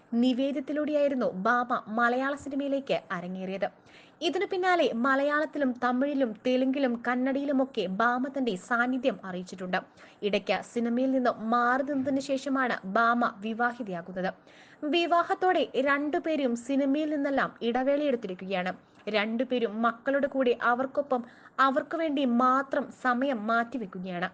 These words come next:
കാവ്യയുടെ മകൾ മഹാലക്ഷ്മി സോഷ്യൽ മീഡിയയ്ക്കും പ്രിയങ്കരിയാണ്. മാമാട്ടി എന്ന് സ്നേഹത്തോടെ വിളിക്കുന്ന മഹാലക്ഷ്മിയുടെ വിശേഷങ്ങളും കുറുമ്പുകളുമെല്ലാം ദിലീപ് അഭിമുഖങ്ങളിലും പങ്കുവെക്കാറുണ്ട്. രണ്ടുപേരും സിനിമയിൽ സജീവമല്ലെങ്കിലും ബിസിനസ്സിൽ സജീവമാണ്.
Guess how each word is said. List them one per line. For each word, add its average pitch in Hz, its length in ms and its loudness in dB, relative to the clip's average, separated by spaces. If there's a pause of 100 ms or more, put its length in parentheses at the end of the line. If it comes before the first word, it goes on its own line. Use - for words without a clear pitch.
(460)
കാവ്യയുടെ 349 580 4
മകൾ 339 240 2 (200)
മഹാലക്ഷ്മി 285 640 0
സോഷ്യൽ 240 460 -2
മീഡിയയ്ക്കും 269 480 -2 (120)
പ്രിയങ്കരിയാണ്. 226 680 -2 (400)
മാമാട്ടി 208 560 0
എന്ന് 226 260 0
സ്നേഹത്തോടെ 254 680 -2
വിളിക്കുന്ന 247 340 0 (160)
മഹാലക്ഷ്മിയുടെ 262 800 0
വിശേഷങ്ങളും 247 540 -2 (420)
കുറുമ്പുകളുമെല്ലാം 294 840 2 (140)
ദിലീപ് 254 440 2 (140)
അഭിമുഖങ്ങളിലും 262 760 0
പങ്കുവെക്കാറുണ്ട്. 180 760 -4 (480)
രണ്ടുപേരും 339 760 4
സിനിമയിൽ 294 520 0 (160)
സജീവമല്ലെങ്കിലും 277 920 0
ബിസിനസ്സിൽ 247 600 -2
സജീവമാണ്. 190 680 -4